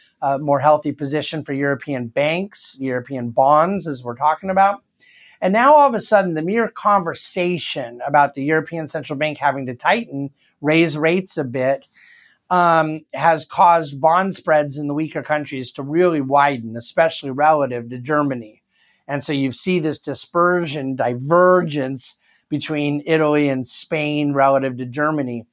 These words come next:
I think it's very problematic. And what it is, is essentially,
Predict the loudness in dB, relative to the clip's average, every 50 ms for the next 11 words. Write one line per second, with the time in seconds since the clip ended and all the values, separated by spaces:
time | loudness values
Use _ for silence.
0 | _ _ _ _ _ _ _ _ -10 -6 -4 -2 -2 -2 -2 -2 -4 -4 -2 2
1 | 2 4 4 2 2 2 4 4 4 4 2 -2 -6 -4 -4 -2 -4 -4 -4 -8
2 | _ _ _ _ _ _ _ _ -8 -6 0 2 2 2 2 2 0 0 2 2
3 | 2 2 0 -4 -8 -8 -8 -8 -8 -4 -2 0 0 0 -2 -6 -6 -6 -4 -4
4 | -4 -4 -6 -8